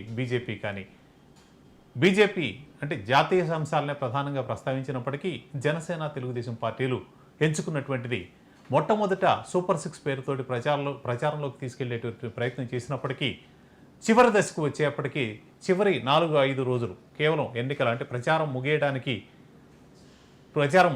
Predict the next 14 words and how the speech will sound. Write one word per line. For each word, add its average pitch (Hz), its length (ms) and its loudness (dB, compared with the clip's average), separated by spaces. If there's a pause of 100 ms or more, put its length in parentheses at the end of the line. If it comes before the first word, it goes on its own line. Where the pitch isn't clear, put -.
ముగిసే 170 380 4 (300)
సమయం 165 320 2
వరకు 139 200 -2 (120)
కూడా 120 160 0 (240)
చివరి 156 320 0
నాలుగు 143 280 -2
రోజుల్లో 120 380 -4
చేసినటువంటి 110 500 -8
విస్తృతంగా 156 540 -8
తీసుకొచ్చినటువంటి 104 720 -10
ప్రచారం 147 400 2 (1160)
ల్యాండ్ 196 260 8
టైటిలింగ్ 123 400 0
యాక్ట్. - 200 -8